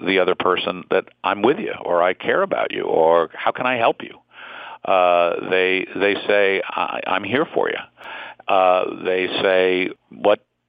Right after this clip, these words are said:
jazzes you? <laughs> What excites you in life? What, what, what's a little spooky?" And, uh, that's very useful in thinking about how we communicate with our children or our parents or our partners or our ch-, our siblings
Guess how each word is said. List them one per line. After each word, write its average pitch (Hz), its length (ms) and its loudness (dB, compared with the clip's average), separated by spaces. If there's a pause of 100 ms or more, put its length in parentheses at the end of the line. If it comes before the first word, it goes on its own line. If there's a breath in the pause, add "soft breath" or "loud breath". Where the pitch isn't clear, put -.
(180)
jazzes 170 440 0
you? - 160 -4
<laughs> 147 100 0
What 160 100 2
excites - 500 -2
you 135 120 0
in 73 60 -4
life? 52 340 -4
What, 80 220 2 (140)
what, 87 220 2 (140)
what's - 300 -4
a - 40 -6
little 85 220 0
spooky?" - 440 -4 (580 loud breath)
And, 107 520 0 (180)
uh, 95 380 4
that's 110 220 0
very 107 240 4
useful 101 400 -2
in 82 140 -12
thinking 90 200 -8
about 80 200 0
how 85 140 0
we 80 100 0
communicate 80 500 -4
with 78 140 0
our 78 100 2
children 76 460 0
or 82 60 2
our 76 180 4
parents 78 520 -2
or - 100 0
our 71 380 2 (120)
partners 76 400 -2
or 71 80 2
our 73 160 0
ch-, - 180 -4 (100)
our 78 140 -2
siblings 78 460 -2